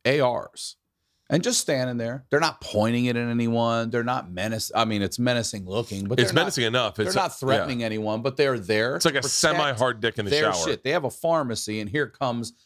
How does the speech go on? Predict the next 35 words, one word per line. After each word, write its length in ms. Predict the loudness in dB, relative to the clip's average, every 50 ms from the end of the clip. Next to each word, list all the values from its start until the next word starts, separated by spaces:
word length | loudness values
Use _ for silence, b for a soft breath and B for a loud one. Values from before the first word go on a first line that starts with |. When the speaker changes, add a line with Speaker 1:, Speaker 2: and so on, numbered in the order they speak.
| b b _
Speaker 1:
thousands 520 | -2 0 0 2 0 0 -2 -4 -4 -4
of 100 | -6 -4
people, 300 | -2 -2 -2 -2 -2 0
hundreds 360 | 0 0 0 -2 -4 -4 -4 -2
or 20 |
whatever 340 | 0 2 2 2 2 0 0
you 100 | -2 -2
wanna 160 | -2 -2 -4
say, 200 | -4 -2 -2 0
up 180 | 0 -2 -4 -6
the 60 | -12
fucking 340 | -4 -4 -4 -4 -4 -6 -6
street. 360 | -4 -2 -2 -2 -4 -2 0
Speaker 2:
Yeah. 220 | 2 2 2 2 -2 B B B B B _
Speaker 1:
And 220 | 0 0 2 2 2
they're 140 | 2 2 2
looting. 420 | 2 2 2 2 0 -2 -4 -8 _ _ _ _
Already 380 | 2 4 4 4 2 0 -2 -4
they've 220 | -4 -4 -6 -6
looted. 320 | -6 -10 -10 -10 -14 -16 -20 _ _ _ _ _ _ 2
There, 280 | 2 2 4 2 0 2
there, 320 | 2 2 2 2 0 -2
there 360 | -4 -2 0 2 2 2 0 0
it 60 | 2
is. 320 | 0 0 0 -2 -8 -8
There's 260 | -2 -2 -2 -2 0
that 180 | -2 -4 -4 -2
picture. 300 | 0 -2 -2 0 -4 -2 0
Speaker 2:
Send 200 | 0 2 2 0
it 100 | -2 -2
to 80 | -4 -6
Tom. 400 | -6 -4 -4 -4 -2 -2 0 2
Speaker 1:
Look 160 | 2 0 2
at 220 | 0 0 0 -2 -4
it. 100 | -6